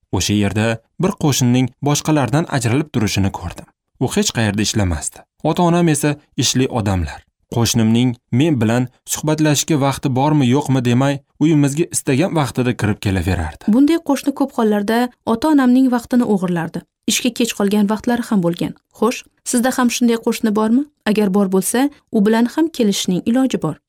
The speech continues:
Speaker 2: Bunday paytda qo'shniga ochiq va muloyimlik bilan vaqtingiz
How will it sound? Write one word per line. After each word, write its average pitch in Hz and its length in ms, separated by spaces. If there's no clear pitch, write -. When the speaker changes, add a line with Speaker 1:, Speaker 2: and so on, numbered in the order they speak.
Speaker 2:
Bunday 214 340
paytda 214 280
qo'shniga 208 320
ochiq 254 300
va 196 100
muloyimlik 233 640
bilan 208 240
vaqtingiz 208 380